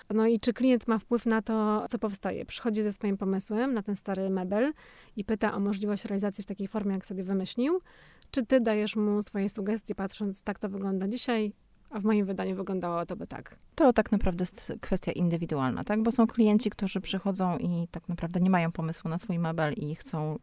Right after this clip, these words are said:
Speaker 2: żebym im coś, e, podpowiedziała. A są klienci, którzy tak naprawdę przynoszą mebel, dają tkaninę i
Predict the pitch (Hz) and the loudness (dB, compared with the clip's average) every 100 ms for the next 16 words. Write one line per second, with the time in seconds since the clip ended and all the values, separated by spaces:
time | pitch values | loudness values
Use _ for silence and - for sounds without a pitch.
0 | 160 156 151 147 160 160 170 165 - 156 | -6 -6 -4 -4 -4 -4 -4 -2 -4 -4
1 | 160 180 - 165 165 175 277 - - - | -4 -4 -4 -2 0 2 2 0 -20 -18
2 | - - - - 196 285 269 254 220 240 | -18 -20 -10 -2 4 4 6 6 8 6
3 | 226 202 190 196 180 175 - 185 175 175 | 2 0 2 4 4 2 0 0 0 0
4 | 165 - 190 175 170 170 185 190 175 175 | 0 0 4 4 4 4 6 8 8 6
5 | 165 170 156 - 190 185 175 160 170 - | 4 4 4 2 4 6 6 6 4 -2
6 | - 233 | 0 2